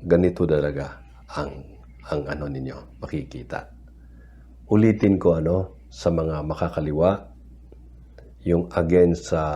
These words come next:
Duterte at saka itong kay Marcos.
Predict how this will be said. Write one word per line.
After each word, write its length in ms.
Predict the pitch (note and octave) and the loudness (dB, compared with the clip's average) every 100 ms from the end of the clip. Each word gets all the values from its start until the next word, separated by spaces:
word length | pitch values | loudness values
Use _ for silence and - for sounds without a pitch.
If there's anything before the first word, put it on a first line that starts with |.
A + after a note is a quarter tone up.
| D2 C#2+ C#2+ C#2 D2 D#2 | -6 -8 -10 -10 -12 -4
Duterte 560 | E2 - E2+ D2+ - | -4 2 0 0 -4
at 80 | D2 | -6
saka 560 | - - C#3 C3+ B2 - - | -6 -8 -6 -6 -8 -10 -12
itong 320 | D3+ D#3 D3 | -8 -6 -6
kay 240 | D3+ C3+ | -8 -8
Marcos. 800 | G#2 - - - - - - - | -10 -12 -12 -12 -12 -18 -20 -20